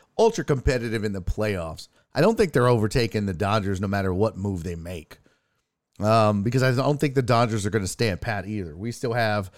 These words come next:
about three hours, two hours and forty-five minutes left until the trade deadline. Actually, the trade deadline is when we're done. So five o'clock. Um, yeah, so I just, I don't know.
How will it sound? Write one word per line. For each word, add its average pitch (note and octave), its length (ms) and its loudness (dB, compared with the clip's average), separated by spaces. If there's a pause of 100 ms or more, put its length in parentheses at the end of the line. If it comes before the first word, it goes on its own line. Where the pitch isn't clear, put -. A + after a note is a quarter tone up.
(160)
about C3 480 2
three B2+ 440 2
hours, G#2+ 360 2
two C#3 180 2
hours A#2+ 320 4
and G2+ 120 -4
forty-five A2+ 800 -2
minutes G#2+ 320 -2
left G2+ 400 -4 (460)
until A2+ 380 0
the G2+ 80 -2
trade A#2 460 -4
deadline. G2 260 0
Actually, C#3+ 240 0
the G#2+ 80 -2
trade D#3+ 260 -2
deadline G#2 380 0
is F#2 100 -2
when G#2 180 0
we're G#2 120 0
done. F#2 420 -4 (1040)
So - 160 -2
five A#2 300 0
o'clock. A#2 420 -2 (380)
Um, A#2+ 680 2
yeah, D3 240 -2 (140)
so A#2+ 200 0
I C3+ 140 -2
just, D3+ 240 -2
I D3+ 100 2
don't D#3+ 160 2
know. C3+ 260 2